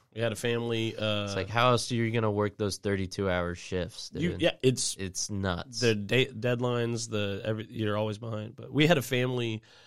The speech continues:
Speaker 1: uh, growing up. Uh, there was a family that the dad, uh, came clean in,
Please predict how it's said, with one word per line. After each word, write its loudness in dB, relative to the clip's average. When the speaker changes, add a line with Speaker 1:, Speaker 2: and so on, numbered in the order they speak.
Speaker 1:
uh, 2
growing 4
up. -4
Uh, -2
there -2
was -4
a -6
family -4
that -6
the -12
dad, -8
uh, -6
came 2
clean -4
in, -8